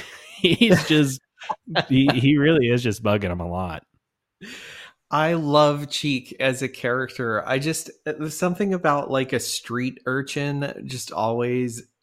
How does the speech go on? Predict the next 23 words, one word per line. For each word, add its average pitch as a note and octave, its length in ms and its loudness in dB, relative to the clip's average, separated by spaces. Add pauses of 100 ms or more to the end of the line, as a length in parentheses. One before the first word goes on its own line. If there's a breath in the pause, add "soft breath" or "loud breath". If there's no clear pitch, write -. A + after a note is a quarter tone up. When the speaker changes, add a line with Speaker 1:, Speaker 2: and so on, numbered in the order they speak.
(140)
Speaker 2:
<laughs> A#4+ 260 -8
works D3+ 540 2
for E3+ 160 -4
me E3+ 400 -2
in B2+ 180 -2
any B2+ 320 -2
fantasy. B2+ 800 -8 (440 loud breath)
And C#3+ 200 0
so D#3 160 2
the D3 100 0
fact D#3 340 0
that D#3+ 180 2
we've C#3 220 -2
got B2 280 0 (180)
this C3+ 240 -2
very B2+ 400 -2
competent A#2+ 640 -4
group, A2+ 480 -6
you C3 140 -8
know, A#2 100 -4
you A#2 180 -2
have A2 280 -6
Jess - 640 -4